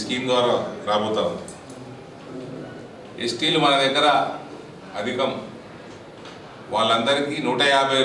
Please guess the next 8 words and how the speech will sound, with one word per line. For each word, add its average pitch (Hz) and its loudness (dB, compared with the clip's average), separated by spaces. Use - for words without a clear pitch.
రోజుల 139 2
ద్వారా 120 8
వాళ్ళకు 127 4
కూడా 151 4
మంచి 117 -2
బెనిఫిట్ 135 0
తెలంగాణ 120 0
రాష్ట్రంలో 104 0